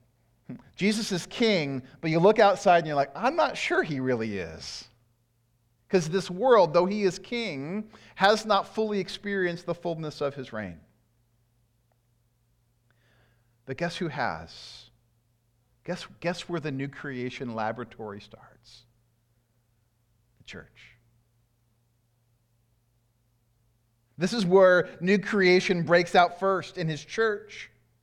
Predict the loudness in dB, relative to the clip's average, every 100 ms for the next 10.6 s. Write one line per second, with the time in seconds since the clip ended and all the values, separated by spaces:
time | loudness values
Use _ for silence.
0 | _ _ _ 4 6 6 4 0 -2 -2
1 | -16 -8 -6 -4 -2 -2 -2 -6 _ _
2 | _ _ _ _ _ _ _ _ _ _
3 | _ _ 2 4 4 4 4 4 4 0
4 | -4 0 2 6 6 6 4 2 -6 -2
5 | 0 0 -2 4 4 4 2 4 6 6
6 | 6 2 2 2 0 2 4 6 6 2
7 | -2 0 4 6 4 0 -14 -10 -4 2
8 | 4 8 6 6 2 2 2 0 -8 -8
9 | 4 4 4 2 2 4 2 4 2 2
10 | 4 6 6 4 -4